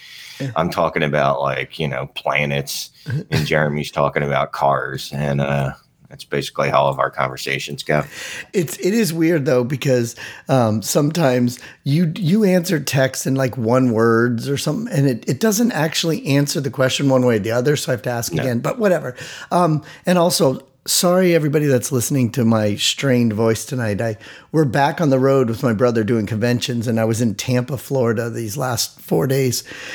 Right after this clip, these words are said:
Speaker 1: and I came home sounding like this, which really sucks. <laughs>
Speaker 2: It
Speaker 1: But
Speaker 2: does suck. I mean, I need you to be more professional next time. <laughs>
Speaker 1: But, so Jeremy's not able to be with us tonight. He may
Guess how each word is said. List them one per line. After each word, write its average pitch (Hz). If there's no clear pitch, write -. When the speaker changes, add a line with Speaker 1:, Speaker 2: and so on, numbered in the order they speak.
Speaker 1:
and 180
I 156
came 143
home 123
sounding 117
like 104
this, -
which -
really 117
sucks. -
<laughs> -
Speaker 2:
It -
Speaker 1:
But 269
Speaker 2:
does 196
suck. 58
I 73
mean, -
I 78
need 82
you 76
to 76
be 73
more 71
professional 67
next 64
time. -
<laughs> -
Speaker 1:
But, 220
so 208
Jeremy's 220
not 196
able 185
to 180
be 175
with 127
us 120
tonight. 127
He -
may 143